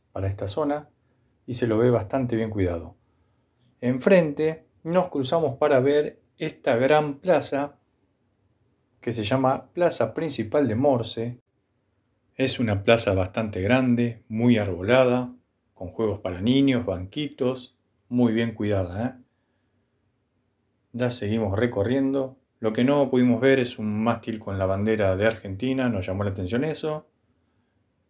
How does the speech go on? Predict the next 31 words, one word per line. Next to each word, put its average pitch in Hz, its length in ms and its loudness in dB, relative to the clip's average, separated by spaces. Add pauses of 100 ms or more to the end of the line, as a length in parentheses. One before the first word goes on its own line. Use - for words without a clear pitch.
(120)
pero 110 240 0
como 98 140 -4
decimos, 110 520 -6 (160)
es 123 280 -2
bastante 107 580 -4
grande. 85 480 -4 (1700)
Y 131 80 -8
acá 123 500 -2 (160)
un 120 120 0
monolito 120 640 2
por 120 220 0
el 104 160 -2
aniversario 98 600 0
de 98 120 0
Morse. - 480 -6 (1200)
Ya - 140 -2
nos 170 140 2
vamos 147 240 2
dirigiendo 131 500 2
enfrente 131 800 2 (680)
a 104 100 0
lo 104 100 2
que 123 80 2
es 117 80 4
la 110 180 4
capilla 120 540 2
Nuestra 95 300 -2
Señora 107 400 4
de 120 100 6
las 107 160 2
Flores. 120 640 2